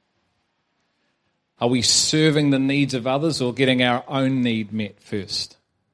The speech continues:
It's very easy to look like you're serving the people but be serving yourself because you need something to function, to feel complete. You can serve yourself with God's gift.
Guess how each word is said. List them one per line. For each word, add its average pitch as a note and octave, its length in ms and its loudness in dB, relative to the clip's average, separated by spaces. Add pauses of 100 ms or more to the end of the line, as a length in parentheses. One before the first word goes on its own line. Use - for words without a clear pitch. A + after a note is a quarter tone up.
(760)
It's C3+ 180 -2
very D#3 340 6
easy D3+ 540 2
to B2+ 140 -6
look C3 280 -4
like C3 160 -4
you're B2+ 120 -8
serving A#2+ 420 -2
the A2+ 80 -8
people D#3 380 -6
but A#2 180 -8
be - 100 -10
serving G#2+ 400 -6
yourself G2+ 720 -14 (1040)
because B2 380 -2
you B2 100 0
need C3+ 680 0
something C3+ 920 -6 (1200)
to - 180 -2
function, C3+ 640 -4
to A#2+ 100 -10
feel A#2 240 -4
complete. G#2 580 -10 (1120)
You F3+ 140 2
can E3+ 180 0
serve E3 460 0
yourself C3+ 680 -2
with A#2 220 -4
God's A#2 340 -4
gift. G#2+ 440 -10